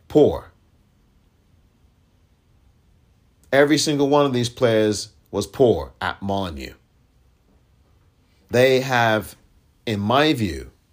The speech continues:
ceded their place in the Premier League. That's how they played tonight. They played as if they did not care about whether or not Watford F C were gonna stay in the Premier League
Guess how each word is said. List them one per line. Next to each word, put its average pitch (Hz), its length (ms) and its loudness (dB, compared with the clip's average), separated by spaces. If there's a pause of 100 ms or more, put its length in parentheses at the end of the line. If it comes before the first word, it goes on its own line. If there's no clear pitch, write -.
(260)
ceded 143 600 0
their 123 180 2
place 113 440 -2
in 113 240 -8
the 107 80 -6
Premier 101 380 -4
League. 71 380 -12 (560)
That's - 320 -2
how 120 160 -2
they 117 140 -2
played 110 400 0
tonight. 92 340 -8 (1120)
They 87 160 -6
played 135 420 2
as 104 140 -2
if 107 200 0
they 95 140 -2
did 85 200 -6
not 113 280 -4
care 80 440 -6 (300)
about 92 380 -2
whether 110 300 0
or 110 60 0
not 101 340 -2 (400)
Watford 104 400 -4
F 104 140 -2
C 90 500 -4 (520)
were 87 120 -8
gonna 95 180 -4
stay 110 280 0
in 110 100 -2
the 107 80 -4
Premier 104 340 -4
League 95 380 -4